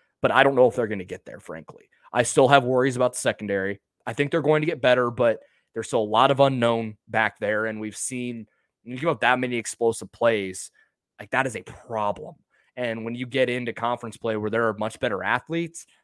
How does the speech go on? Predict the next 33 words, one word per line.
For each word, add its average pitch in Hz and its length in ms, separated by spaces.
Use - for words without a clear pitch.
it 120 140
gets 135 200
a 143 60
little 131 240
dicey, 131 500
and 98 120
teams 127 320
know, 131 360
just 110 220
get 131 160
the 143 60
ball 131 300
out 127 160
quick 135 300
and 104 120
don't 123 200
let 120 140
that 120 160
rush 117 280
get 120 160
home. 107 420
I 107 40
mean, 123 100
that's 156 160
a 147 40
blueprint 143 500
to 117 100
beat 139 300
anybody 95 500
in 92 60
the - 60
Big - 160
twelve. - 260